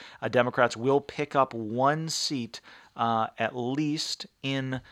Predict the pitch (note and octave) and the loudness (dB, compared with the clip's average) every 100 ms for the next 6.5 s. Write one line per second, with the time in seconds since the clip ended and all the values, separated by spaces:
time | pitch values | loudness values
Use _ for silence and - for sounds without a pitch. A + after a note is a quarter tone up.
0 | - - _ A#2 A2+ A2+ - G2+ A#2 A2+ | -20 -20 _ -2 -2 -4 -6 -8 -6 -6
1 | G#2+ - - A2+ B2 B2+ - C3 A#2 A2+ | -8 -10 -10 -4 -2 -4 -4 -2 0 0
2 | A2 G#2 - C#3 C3+ C3 - - - A2+ | -4 -4 -4 -2 -2 -6 -18 -20 -8 -4
3 | A2 G#2+ _ G#2 A#2 B2 B2 A2 A2+ A2+ | -4 -6 _ -6 -2 0 -2 -2 -2 -2
4 | A#2 A#2+ A#2+ A2 G#2 G2+ A2 G2 C#3 C#3 | 0 0 2 2 -2 -4 -8 -2 2 2
5 | B2 B2 B2 A#2 A2+ - E3+ C#3 C3+ C3 | 0 -2 -2 -2 -4 -6 -8 -4 -4 -4
6 | A#2 C#3 C3 B2 A#2 | -6 -6 -4 -4 -6